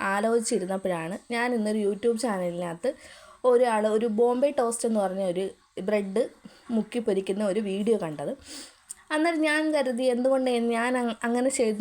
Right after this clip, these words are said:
നോക്കിക്കൊണ്ട് ഞാൻ ഇതുവരെ ബോംബെ ടോസ്റ്റ് ചെയ്തില്ല. സാധാരണ ബ്രെഡ് ടോസ്റ്റ് ഒക്കെ ചെയ്തിട്ടുണ്ടെങ്കിലും ഇങ്ങനെ ഞാൻ ചെയ്തിട്ടില്ല, ആദ്യമായിട്ടാണ്. അപ്പം ഞാൻ അടുക്കളയിലോട്ട് കയറി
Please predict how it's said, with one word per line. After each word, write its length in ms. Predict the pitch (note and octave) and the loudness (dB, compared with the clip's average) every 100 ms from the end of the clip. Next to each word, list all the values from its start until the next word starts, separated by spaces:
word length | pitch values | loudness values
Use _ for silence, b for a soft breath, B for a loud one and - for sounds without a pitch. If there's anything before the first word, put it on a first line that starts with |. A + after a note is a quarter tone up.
| A3+ | 0
നോക്കിക്കൊണ്ട് 440 | G#3+ G#3+ G#3+ A#3 A3 | 0 -2 -2 -2 -2
ഞാൻ 120 | B3 D#4 | 0 0
ഇതുവരെ 280 | C4 B3+ B3+ A#3+ | 2 2 2 0
ബോംബെ 240 | A#3 A#3 A#3 | 0 0 0
ടോസ്റ്റ് 220 | A3+ B3 | 0 0
ചെയ്തില്ല. 220 | G#3 G#3+ A3+ | 0 -2 0
സാധാരണ 340 | G#3+ A3 A3+ A#3+ | 0 0 0 0
ബ്രെഡ് 180 | A3+ G#3+ C4+ | -2 0 0
ടോസ്റ്റ് 260 | D4+ E4 | 0 0
ഒക്കെ 120 | C#4 C4+ | 0 0
ചെയ്തിട്ടുണ്ടെങ്കിലും 680 | G#3+ G3 G3+ G3+ G3+ A#3 - - | 0 0 -2 -2 -2 -4 -4 -2
ഇങ്ങനെ 220 | B3 C4+ C#4 | 0 2 2
ഞാൻ 100 | A3 G#3+ | 2 2
ചെയ്തിട്ടില്ല, 420 | F#3 F#3 F3+ E3+ F#3 - G#3+ | 2 2 0 -2 -4 -2 0
ആദ്യമായിട്ടാണ്. 640 | G#3+ A#3 A3 F#3 E3+ D#3 A#3+ - B B B B - | 2 2 2 2 -2 -4 -8 -12 B B B B -2
അപ്പം 160 | D4 D4+ | 0 2
ഞാൻ 100 | D4 C4+ | 2 0
അടുക്കളയിലോട്ട് 580 | A3 B3 A#3+ A#3+ A3+ | 2 2 4 2 2
കയറി 340 | A3 G#3+ G#3 | 2 2 2